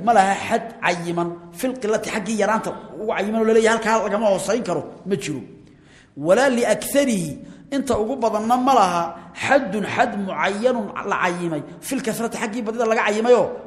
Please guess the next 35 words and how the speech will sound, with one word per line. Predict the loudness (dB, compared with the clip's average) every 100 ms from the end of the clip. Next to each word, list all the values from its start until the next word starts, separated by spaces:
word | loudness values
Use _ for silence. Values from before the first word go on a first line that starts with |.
| -10
la | -6
soo, | 2 0 0
la | -6
yidhi | -2 0
halkaa | 0 0 0 0
lama | -6 0
dhaafi | 2 2 0
karo, | -2 -2 -4 -12 -10
iyaduna | -4 -2 -2
ma | -4
jirto. | -8 -12 -14 -20 -20 _ -20 _
Bal | 2 2
idaabidu | 4 0 0 -4
fii | -6 -4
daalika, | -2 -4 -8 -18 -20 -20 -20 -4
waxa | -2 2 2
uun | 2
halkaasi | 0 -2 -2 -2 -6 -14 -16 -20 _ -4
xeer | 4 4
u | 4 -2
ah | -6 -6 -18 -20 _
oo, | -6 -4 -2
yacni, | -2 -4 -2
waxa | -4 -2
weeyaan | 0 0 -2
xad | 0 -2 -2
u | -4
noqonaysa | -2 0 0 -2
ama | -4
daabit | -2 -2 -2
u |
noqonaysa, | -6 -2 -2 -2 -6 -14 -20 -12
anna | -4 -2 0 -2
kulla | -2 0 0
shay'in, | 0 0 0 -2